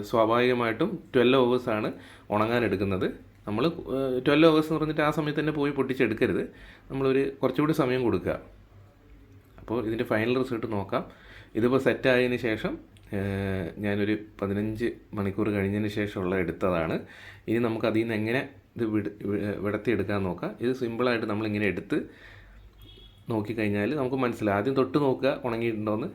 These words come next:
നിങ്ങൾ മിക്സിങ് കറക്റ്റ് ആണെങ്കിൽ നല്ല രീതിയിൽ ഹാർഡൻ ആവും. എന്നിട്ട് ഇന്ന് just സൈഡിൽ ഇങ്ങനെ ഇതാക്കിയാൽ തന്നെ നമുക്ക് കാണാൻ പറ്റും. ഇങ്ങനെ ന-,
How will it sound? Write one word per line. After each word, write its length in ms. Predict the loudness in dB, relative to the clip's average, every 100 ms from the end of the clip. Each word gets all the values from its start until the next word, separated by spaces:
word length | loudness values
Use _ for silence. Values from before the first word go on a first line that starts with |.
| -12
നിങ്ങൾ 180 | -6 -2 -2
മിക്സിങ് 280 | -2 0 0
കറക്റ്റ് 280 | -2 0 0
ആണെങ്കിൽ 300 | 0 0 -2 -2
നല്ല 160 | 0 0
രീതിയിൽ 220 | 0 0 2
ഹാർഡൻ 260 | 2 2 0
ആവും. 200 | 0 -2 -14 -18
എന്നിട്ട് 220 | -10 -4 -2
ഇന്ന് 120 | -2 -2
just 340 | -4 -6 -4 -2 0
സൈഡിൽ 280 | 2 2 0
ഇങ്ങനെ 160 | -2 -2
ഇതാക്കിയാൽ 380 | -2 -2 -2 -4 -2
തന്നെ 200 | -4 -6 -8 -20 -20 -12
നമുക്ക് 220 | -6 -4
കാണാൻ 260 | 0 0 0
പറ്റും. 240 | 0 -2 -4
ഇങ്ങനെ 200 | -4 -4 -6 -6
ന-, 140 | -4